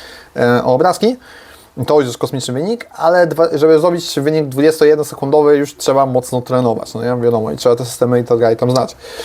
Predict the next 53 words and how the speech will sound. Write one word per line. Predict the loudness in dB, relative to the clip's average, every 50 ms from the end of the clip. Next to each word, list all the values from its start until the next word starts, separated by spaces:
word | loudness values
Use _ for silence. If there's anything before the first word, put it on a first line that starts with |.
| -14 -14 -16 -18 -20 -20 -20 -20 -12
W | -4
każdym | -2 -2 0 2 2
razie | 2 2 2
tak | 2 0 -2 -2
wyglądają | 0 0 2 2 2 2 2 2 0
te | -2 -2
konkurencje, | -2 -2 0 0 0 0 0 0 0 -2
na | -2 -2
przykład | -4 -4 -4 -4 -4 -2
na | -2 0 0
Memory | 2 2 2 4 4 4 2
League, | 2 -2 -4 -6 -10 -14 -16 -18 _ -8
mm, | -6 -4 -4 -4 -4 -4
te | -2 -2
obrazki | -2 0 0 0 -2 -2 -6 -8
są | -6 -6 -8
po | -6 -2
prostu | 0 0 0 0 0 2
jedną | 2 2 2 0 -2 -4
z | -2
nich. | -4 -4 -4 -6 -10 -18 -20 -20 _ _ _ _ _ _ _ _ _ _ _ _ _ _ _ _ _ _ -20 -20 -20 -6 0
Mm, | 2 2 4 4 4 4 2 2 0
tak | 0 -2 0
one | 0 0
tutaj | 2 2 2 2
wyglądają. | 2 2 0 0 0 -2 -4 -8 -12 -16 -20 -18 -18 -16 -16 -18 -18 -18 -12 -6
Mm, | -4 -2 0 0 2 2 2 2 2 2 2
no | 2 2
i | 2
to | 0 -2
tyle, | -4 -2 0 0 2 2 2
myślę, | 2 0 -2 0 2 2 2 2 0
dzisiaj | -2 -4 -6 -4 -4
na | -4 -4
początek, | -2 -2 -2 -2 -2 -2 -2 -4 -4 -6 -6
jeżeli | -4 -2 2 2 2 2 2
chodzi | 0 -2 0 2 0 0
o | 0
taką | 0 0 -2 0 0 0
genezę | 2 2 2 2 2 0 -2
spotów | 0 0 -2 -2 0 -4 -4
pamięciowych, | -2 -2 -2 0 0 0 0 2 0 -2 -2 0 0
jak | 0 0 0
one | 0 0 0
tutaj | 0 0 0 0 0
wyglądają. | 0 0 0 2 2 2 2 2 0 -4
Ten | -8 -8
filmik, | -8 -8 -8 -8 -4
tak, | 0 0 0 0
trochę | 0 -4 -6 -6
się | -8 -12
przydługi | -12 -8 -6 -4 -4 -2 -2 0
zrobił. | 0 0 2 2 0 -2